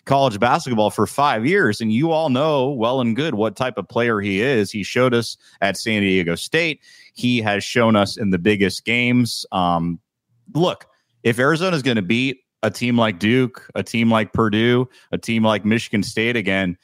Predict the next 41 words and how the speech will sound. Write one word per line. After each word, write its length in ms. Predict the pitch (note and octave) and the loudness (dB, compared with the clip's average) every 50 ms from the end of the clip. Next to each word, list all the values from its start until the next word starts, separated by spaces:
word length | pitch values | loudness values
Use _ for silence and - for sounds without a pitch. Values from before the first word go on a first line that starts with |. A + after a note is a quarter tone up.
| _ _ _ _ _ _ _ | _ _ _ _ _ _ _
you 80 | - - | -20 -10
can't 260 | - - G3 F3+ E3 | -4 -2 0 2 2
have 100 | D3 C#3 | 2 0
a 60 | B2 | 0
game 260 | G#2 F#2 G#2+ G#2+ G#2 G2 | 0 -2 -2 0 2 2
like 280 | F#2+ F#2 F2+ E2 - | 2 2 2 0 -2
this, 340 | - E2+ D2+ - - - - | -4 -4 -4 -4 -8 -6 -2
right? 320 | F#2 F2+ F#2 F#2+ G2 G2 - | 0 0 0 0 -2 -4 -4
You, 100 | G#2 A2 | -4 -4
you 220 | B2 A#2+ B2 A#2 A2+ | -2 0 0 2 2
really 320 | A#2+ C#3 D#3+ E3 E3 D3 | 4 2 2 2 0 -2
can't 360 | - - - C#3 C3+ B2+ G2 | -4 -4 -2 -2 -2 -2 -4
have 340 | F#2 G2+ A2+ A2+ A2 G2+ - | -4 -2 0 0 0 -2 -2
Keyshawn 540 | - - A#2 A#2 G#2+ - B2 G#2 G#2 G2 F2+ | -4 -2 -2 -2 0 0 2 2 2 2 2
Johnson 460 | F#2 G#2 G2+ G#2 G#2 - - F#2+ F2+ | 0 0 2 2 0 -2 -4 -8 -6
playing 380 | - - A2+ A2 A2 A2 G#2 G2+ | -2 0 0 0 2 0 0 2
the 80 | F#2+ | 2
way 220 | F#2+ F#2 G2 G2+ F#2+ | 2 2 2 0 0
he 200 | F2 G2+ G2 F2+ | -2 -4 -4 -4
has 520 | F2+ F#2+ G2 G#2 G2+ F#2+ F#2+ F#2+ - - _ _ - - _ - | -2 0 2 2 2 2 2 0 -2 -6 _ _ -20 -12 _ 0
the 80 | G#2 | 2
last 320 | G2+ G#2+ G#2 G2+ - - - | 2 4 2 0 -4 -6 -4
four 160 | - G#2 G#2 | 0 0 2
and 80 | G#2+ | 2
a 40 | G2+ | 2
half 280 | G2 F#2+ F#2+ F#2 - - | 2 0 0 -2 -2 0
weeks, 260 | G2 F#2+ E2+ - - | -2 -2 -2 -2 -4
I 80 | F#2+ F#2 | -4 -2
think, 180 | F#2+ G2 F2 | -2 -2 -2
if 140 | F#2+ F2 - | -2 -2 -2
Arizona 480 | G2+ F#2+ F#2+ F#2 F2 F#2 F2 F2+ F2+ F2+ | -2 0 0 0 0 0 0 0 0 0
is 120 | E2+ - | -2 -2
gonna 180 | - F#2 F2+ E2+ | -2 -4 -4 -4
do 200 | - F2 E2+ F2 | -4 -4 -4 -2
anything, 440 | F2 E2+ D#2+ - - D#2+ D#2+ D2+ _ _ - - _ _ - | -2 -4 -6 -6 -8 -8 -8 -8 _ _ -20 -20 _ _ -6
um, 260 | - F2 E2+ E2+ F2 | -4 -2 0 0 -2
come 220 | E2 - - F#2+ F#2 | -4 -2 -2 0 2
March. 420 | F#2 F#2+ F#2 E2 E2 - - - - | 2 2 2 0 -2 -4 -8 -8 -4
And 160 | G#2+ G#2+ A2+ | -2 0 2
look, 340 | B2+ D3 B2+ F2+ F2 - - _ _ _ _ _ _ | 2 2 2 0 -2 -6 -12 _ _ _ _ _ _
um, 380 | - F#2+ G2 G2+ G2 F#2+ F#2+ G#2 | -2 0 2 2 2 2 0 -2